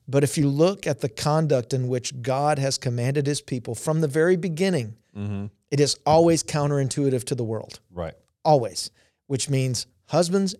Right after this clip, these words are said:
Speaker 1: you can't abuse your wives and use the scripture to do it.
Speaker 2: Exactly. Can't do it.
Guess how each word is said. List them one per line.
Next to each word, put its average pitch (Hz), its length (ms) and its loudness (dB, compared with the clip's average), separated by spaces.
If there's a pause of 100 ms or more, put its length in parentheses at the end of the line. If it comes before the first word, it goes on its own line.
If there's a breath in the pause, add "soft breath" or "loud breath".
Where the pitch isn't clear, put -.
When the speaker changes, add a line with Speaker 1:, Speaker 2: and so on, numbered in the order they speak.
(100)
Speaker 1:
you 127 320 -2
can't 170 260 0
abuse 151 360 0
your 151 120 2
wives 139 600 -4
and 131 160 -2
use 131 160 0
the 127 80 -4
scripture 139 400 -2
to 139 80 -2
do 127 220 -4
it. - 180 -16
Speaker 2:
Exactly. 90 420 -10 (880)
Can't 110 220 -2
do 131 160 2
it. - 160 -6